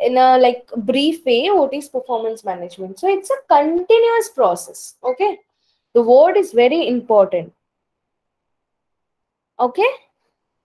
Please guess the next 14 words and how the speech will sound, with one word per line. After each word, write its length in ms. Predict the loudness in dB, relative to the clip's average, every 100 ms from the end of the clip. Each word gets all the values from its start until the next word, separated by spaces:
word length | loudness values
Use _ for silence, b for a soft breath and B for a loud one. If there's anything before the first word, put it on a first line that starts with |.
| _ _ _ _ _ _ _ _ _ _ _ -8
It's 120 | -2
a 80 | -2 2
continuous 640 | 0 0 -4 -2 -2 -2
process 440 | -2 0 0 -2 -2
or 140 | 0 -2 -6
a 40 | -8
systematic 920 | -8 -12 -10 -6 -4 -4 -6 -8 -4
process. 440 | -2 -2 -6 -12 -14
We 120 | -12
could 220 | -14 -14
see, 220 | -18 -16 -14
we 220 | -12 -8
can 220 | -6 -6
see. 280 | -10 -14